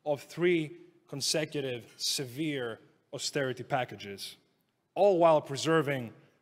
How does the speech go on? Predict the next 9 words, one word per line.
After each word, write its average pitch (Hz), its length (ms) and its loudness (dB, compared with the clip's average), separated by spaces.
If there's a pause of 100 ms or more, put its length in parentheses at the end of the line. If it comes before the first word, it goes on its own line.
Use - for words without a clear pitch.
the 120 100 -10
social 139 400 -2
safety 190 420 0
net, 196 380 -2 (680)
and, 170 400 0 (680)
very 151 260 2
important 120 560 -6 (880)
to 131 100 -6
that, 120 420 -4